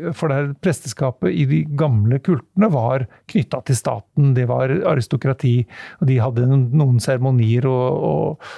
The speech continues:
og ritualer som de skulle gjennomføre, og det var det. Mens her var det liksom en, en ny, eh, religion litt nedenfra. Så, eh, så,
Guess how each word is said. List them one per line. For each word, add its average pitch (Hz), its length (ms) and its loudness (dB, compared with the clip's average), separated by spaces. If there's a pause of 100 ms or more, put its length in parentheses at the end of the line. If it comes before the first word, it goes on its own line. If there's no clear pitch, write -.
og 131 160 0
ritualer 123 440 0
som 143 120 2
de 120 80 -2
skulle 135 240 0
gjennomføre, 127 560 0
og 143 200 0
det 120 80 0
var 139 160 -2
det. 190 160 0
Mens 160 280 -2
her 143 160 -2
var 131 160 -4
det - 120 -8
liksom 139 240 -2
en, 190 220 -2 (100)
en 123 200 4
ny, 123 220 2 (500)
eh, 160 280 0
religion 135 480 0
litt 131 160 -6
nedenfra. 135 560 -4 (640)
Så, 147 160 0 (400)
eh, 151 880 -4
så, 147 200 -4